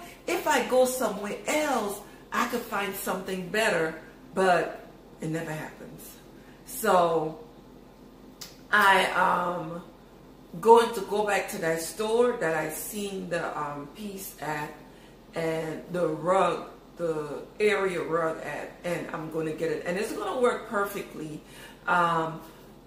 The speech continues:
going forward, like, um, I think tomorrow when I set up the dining room, 'cause I'm go-, gonna do the curate, my, um, china cabinet tomorrow, and that's a china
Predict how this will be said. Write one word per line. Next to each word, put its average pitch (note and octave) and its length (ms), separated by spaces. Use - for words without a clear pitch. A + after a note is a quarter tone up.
going G3 400
forward, G#3+ 720
like, F3 280
um, E3 680
I G3 80
think C4+ 240
tomorrow G3+ 640
when F#3 140
I F3 140
set G#3 280
up F#3 120
the F#3 80
dining F3+ 260
room, F3 80
'cause F3 140
I'm E3+ 120
go-, E3 220
gonna F#3 260
do F3+ 180
the E3+ 100
curate, G3+ 800
my, E3 340
um, C#3+ 480
china A3 340
cabinet G#3 540
tomorrow, G#3+ 840
and E3+ 160
that's F3+ 180
a D3+ 60
china G3 460